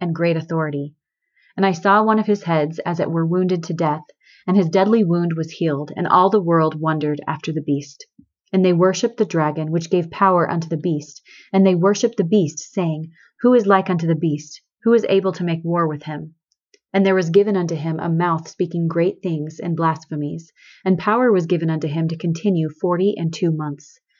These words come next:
And he opened his mouth in blasphemy against God,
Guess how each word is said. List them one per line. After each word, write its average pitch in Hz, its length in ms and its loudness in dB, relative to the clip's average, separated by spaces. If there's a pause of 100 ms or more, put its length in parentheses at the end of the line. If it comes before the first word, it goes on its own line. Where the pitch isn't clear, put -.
(260)
And 196 100 4
he 202 140 6
opened 214 280 2
his 208 160 0
mouth 175 300 2
in 170 160 -4
blasphemy 160 600 -2
against 165 400 -4
God, 151 340 -2